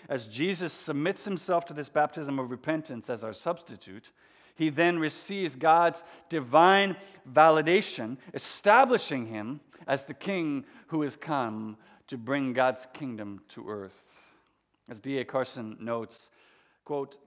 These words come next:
"The Spirit's descent in verse sixteen needs to be understood in light of verse seventeen.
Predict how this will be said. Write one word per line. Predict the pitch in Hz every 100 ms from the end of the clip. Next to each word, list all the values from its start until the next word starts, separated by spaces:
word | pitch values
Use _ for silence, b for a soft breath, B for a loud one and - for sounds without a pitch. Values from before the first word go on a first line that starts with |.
| 120
"The | 127
Spirit's | - - 175 180 -
descent | 143 123 156 151
in | 135
verse | 131 127
sixteen | 151 139 - 156 151
needs | 127 156
to | -
be | 127 135
understood | 135 - 151 131
in | 117
light | 135 190
of |
verse | 120 104
seventeen. | - 107 95 - 92 113